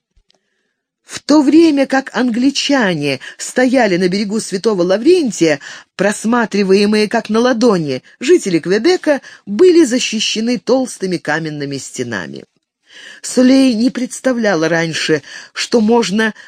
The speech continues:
собрать в одном месте так много людей сразу.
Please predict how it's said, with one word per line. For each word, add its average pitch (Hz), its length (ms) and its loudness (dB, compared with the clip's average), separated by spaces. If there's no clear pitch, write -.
собрать 226 1040 -4
в 135 160 -6
одном 208 560 0
месте 320 380 0
так 311 240 -4
много 277 240 -2
людей 269 320 2
сразу. 143 600 -8